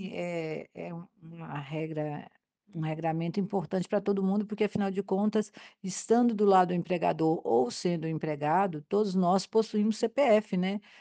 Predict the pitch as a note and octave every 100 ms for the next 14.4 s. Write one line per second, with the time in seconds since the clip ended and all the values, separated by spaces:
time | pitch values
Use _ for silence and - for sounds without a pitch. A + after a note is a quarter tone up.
0 | _ - G3+ G#3 A#3 A3+ A3 A3 A#3 A3
1 | A3 G#3+ F3 F#3+ G3+ G#3 G#3 G#3+ - G#3
2 | G#3 G#3+ A3 E3+ E3 - D#3 - - _
3 | F#3+ F#3 G3 G#3 G3+ - F#3+ F#3 F3 D#3
4 | E3 E3+ - E3+ D#3+ D3+ E3 D#3+ D#3 D3+
5 | D3+ - E3 - D#3 F3+ G3+ F#3+ F#3 F#3+
6 | - - F#3+ F#3+ G3 F#3+ F3+ G3 G3 F#3
7 | F#3 - E3+ F#3 - - F#3 - - F#3
8 | G3 G#3+ G3 G#3 G3+ G3+ G3 F3 F#3 F#3
9 | G3+ D#3 - - _ - - - - B3
10 | F#3+ - _ _ - A#3+ B3+ B3+ B3+ C4
11 | B3+ A#3+ A3 G3 D3+ D#3+ A3 A3 F3+ E3
12 | F3 F3+ G3+ F#3+ G3 F#3+ - A3 F3+ F#3+
13 | G3 G#3 B3+ B3 A3 A3 A#3 A#3 G#3+ G#3+
14 | A3 A#3+ A3+